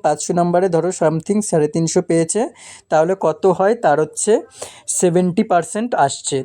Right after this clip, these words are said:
তাহলে অটোমেটিক্যালি সেভেন্টি পার্সেন্ট তার হয়ে গেছে। কিন্তু তার মার্কশিটে দেখাচ্ছে ছটা সাবজেক্ট, অর্থাৎ অ্যাডিশনালটাও অ্যাড করতে এখানে বলা হয়েছে। তাহলে তার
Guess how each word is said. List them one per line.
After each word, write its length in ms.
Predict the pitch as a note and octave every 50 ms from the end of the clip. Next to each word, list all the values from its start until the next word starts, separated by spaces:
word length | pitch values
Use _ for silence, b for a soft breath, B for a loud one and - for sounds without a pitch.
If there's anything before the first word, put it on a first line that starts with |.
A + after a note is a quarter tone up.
| - -
তাহলে 220 | D#3 D3+ D#3+ F3+
অটোমেটিক্যালি 680 | E3 D#3 D#3+ F#3+ F#3 F#3+ F#3 F3 G#3+ G3+ A3 A#3 C4+ B3+ -
সেভেন্টি 360 | F#3 E3 E3 D#3+ E3 D#3 F3+
পার্সেন্ট 360 | E3+ F3 E3 D#3 - F#3+ F3+ F3
তার 140 | F3+ G#3 F#3+
হয়ে 220 | - D#3 D3 C#3 C3+
গেছে। 260 | C3 B2+ B2 - - C3+ - B B B B B B B
কিন্তু 300 | G#3 G#3 G3+ G3 - A#3 A3+ A#3
তার 160 | G#3+ G3+ G#3 G#3+ A#3+ - -
মার্কশিটে 560 | F3+ F3 E3+ E3+ E3+ - - - F3 G3+ G3+
দেখাচ্ছে 440 | F3+ F3 E3+ E3 - F3+ - - - G#3
ছটা 320 | G#3 - E3+ D#3 - F#3 F3
সাবজেক্ট, 540 | - - E3+ D#3+ D#3+ D#3 D#3 F#3 A#3 A#3 - F3+
অর্থাৎ 220 | D#3+ E3 - E3 E3
অ্যাডিশনালটাও 680 | C#3+ D3 D3+ D#3+ - - F3 F3 E3+ E3+ D#3+ - G3 F#3
অ্যাড 180 | D#3 C#3+ D3 -
করতে 300 | - E3 - _ _ - F3
এখানে 220 | D#3+ - F3 F#3 F3
বলা 260 | D#3 C#3 C#3 D3 C#3+
হয়েছে। 380 | C3 C#3+ C3+ B2 - - C3 B2 A#2+ B B B B B B B B
তাহলে 320 | - E3 E3 F3 G3 G#3 A3+ C#4 E4 - B B B B _ -
তার 200 | F#3 F3 G3